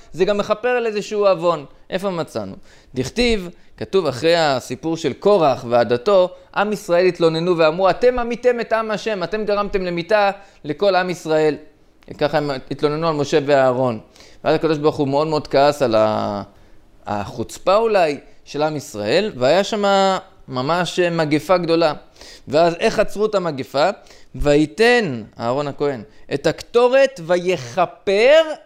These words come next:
על העם." על ידי הקטורת, מה הוא עשה? "ויכפר", כפרה. ותנא דבי רבי ישמעאל, על מה הקטורת מכפרת? בסדר, אני מבין שהקטורת מכפרת, אבל על מה? על איזה עוון? על לשון הרע. מה הקשר?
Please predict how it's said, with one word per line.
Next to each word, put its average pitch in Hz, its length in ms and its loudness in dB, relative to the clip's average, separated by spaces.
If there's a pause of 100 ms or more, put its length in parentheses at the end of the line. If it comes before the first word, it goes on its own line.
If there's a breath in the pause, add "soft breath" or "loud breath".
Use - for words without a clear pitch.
(480)
על 139 180 -2
העם." 240 320 2 (960)
על 120 140 -4
ידי 131 180 0
הקטורת, 180 500 -2
מה 175 100 -2
הוא 175 140 0
עשה? 170 300 0
"ויכפר", 175 640 0
כפרה. 180 380 0 (640 loud breath)
ותנא 170 400 2
דבי 165 120 2
רבי 165 160 2
ישמעאל, 170 440 -2
על 127 120 -2
מה 190 120 0
הקטורת 147 400 -4
מכפרת? 120 540 -8
בסדר, 196 240 -6
אני 151 200 -6
מבין 185 160 -4
שהקטורת 160 440 0
מכפרת, 139 360 -2
אבל 113 140 0
על 135 100 2
מה? 180 180 2
על 127 140 -4
איזה 139 220 -2
עוון? 107 280 -6 (500 loud breath)
על 127 220 0
לשון 208 420 0
הרע. 214 240 0 (360)
מה 135 140 -6
הקשר? 123 480 -10